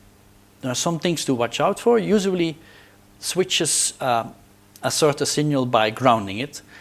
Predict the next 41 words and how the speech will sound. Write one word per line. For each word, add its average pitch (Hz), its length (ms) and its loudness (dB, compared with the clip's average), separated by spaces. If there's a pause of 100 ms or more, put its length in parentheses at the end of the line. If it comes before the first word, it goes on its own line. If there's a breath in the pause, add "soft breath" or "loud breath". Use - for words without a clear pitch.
(220 loud breath)
but 127 100 -6
there 123 180 -6
are 135 160 0
some 160 300 0
cases 135 640 -2
where, 117 400 0
uh, 107 260 -2 (1160)
you 131 180 0
have 117 280 -4
to 120 300 0 (340)
pull 131 160 0
it 127 160 -2
up 113 120 -2
high. 110 420 0 (640 loud breath)
And 131 80 -10
then 120 80 -4
the 120 60 -8
question 127 360 -2
is - 140 -6
which 139 220 -6
voltage, - 440 0
because - 240 -16
on 98 80 -10
some 113 240 -4
boards 107 320 -4
you 107 40 -8
have 101 140 -10
one 110 180 -4
point 117 260 -2
eight 120 240 -6
volt, 120 420 0
you 95 80 -10
also 98 260 -6
have 90 100 -14
three, 127 220 -6 (240)
three 120 360 -6
point 117 260 -8
three, 117 320 -4
five 110 360 0
volt. 104 500 -6
Uh, 92 220 -12